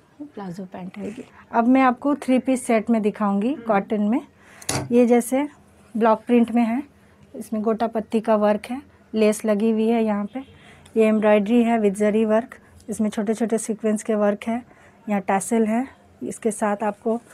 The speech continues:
Speaker 1: ये पैंट मिल जाएंगे with पॉकेट, पैंट में भी आपको गो-,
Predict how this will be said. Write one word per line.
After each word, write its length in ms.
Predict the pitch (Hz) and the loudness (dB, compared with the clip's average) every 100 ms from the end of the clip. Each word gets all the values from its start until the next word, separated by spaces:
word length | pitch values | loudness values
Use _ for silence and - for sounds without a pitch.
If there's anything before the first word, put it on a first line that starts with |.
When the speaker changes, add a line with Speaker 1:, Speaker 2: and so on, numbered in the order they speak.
| - - - - | -20 -20 -20 -4
Speaker 1:
ये 80 | 226 | -2
पैंट 440 | 208 208 202 214 226 | -2 -2 -2 -2 -4
मिल 160 | 220 | -2
जाएंगे 380 | 220 208 208 226 240 - - - | -2 -2 -2 -2 -4 -12 -20 -4
with 240 | 214 208 - | -2 -2 -4
पॉकेट, 440 | 202 220 277 - - _ _ _ - - - _ _ - | -4 -4 -8 -8 -20 _ _ _ -20 -20 -20 _ _ -6
पैंट 240 | 220 214 220 | -2 0 2
में 160 | 233 | 2
भी 80 | 240 | 2
आपको 360 | 233 214 247 254 | 0 0 -2 -2
गो-, 220 | 214 208 | -2 -4